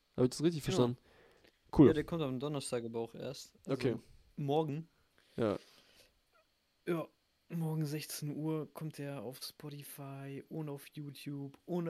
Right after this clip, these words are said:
Speaker 2: auf Twitch. Äh, auf Twitch ist er sogar schon, weil wir haben gestern aufgenommen und das
Speaker 1: Ah.
Speaker 2: quasi gestreamt und das Video oben gelassen.
Speaker 1: Und das habt ihr ihm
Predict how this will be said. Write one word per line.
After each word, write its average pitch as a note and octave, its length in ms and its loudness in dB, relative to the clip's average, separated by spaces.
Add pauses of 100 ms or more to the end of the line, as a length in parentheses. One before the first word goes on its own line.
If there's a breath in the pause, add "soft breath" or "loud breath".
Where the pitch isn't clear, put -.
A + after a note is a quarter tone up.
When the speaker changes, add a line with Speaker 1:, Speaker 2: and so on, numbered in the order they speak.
(120)
Speaker 2:
auf C#3 400 -4 (680)
Twitch. - 440 -2
Äh, D#3+ 80 2
auf D#3+ 160 -2
Twitch A#3 260 -2
ist A#3 160 -6
er C3 80 -2
sogar A#2 200 -2
schon, A#2 360 -6
weil A2 180 -4
wir A#2+ 60 0
haben B2 180 -4
gestern D3 420 -4
aufgenommen F3+ 540 -6 (220)
und C3+ 80 -4 (240)
das E3 100 -2
Speaker 1:
Ah. E3 80 -2
Speaker 2:
quasi C3 200 -2
gestreamt D#3 840 -4
und D3 200 -6 (340)
das C3 320 -8
Video C3+ 260 -6
oben C3+ 280 -6
gelassen. A2 380 -8 (120)
Speaker 1:
Und B2 240 6
das A#2+ 180 6
habt - 220 2
ihr A#2+ 100 4
ihm A#2 160 -2